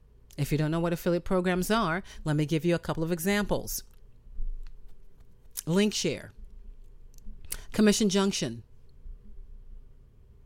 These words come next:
affiliate, uh,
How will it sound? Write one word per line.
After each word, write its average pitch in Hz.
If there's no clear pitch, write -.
affiliate, 202
uh, 165